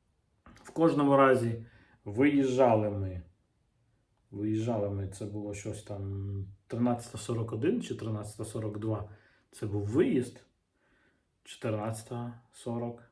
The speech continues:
п'ятнадцята, шістнадцята, сімнадцята, вісімнадцята. Це п'ять годин. І від сорока до одинадцяти це ще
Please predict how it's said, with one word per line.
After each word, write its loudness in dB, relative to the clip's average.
п'ятнадцята, -8
шістнадцята, -10
сімнадцята, -8
вісімнадцята. -8
Це -8
п'ять 0
годин. 0
І 0
від -10
сорока -2
до -6
одинадцяти -4
це -6
ще -6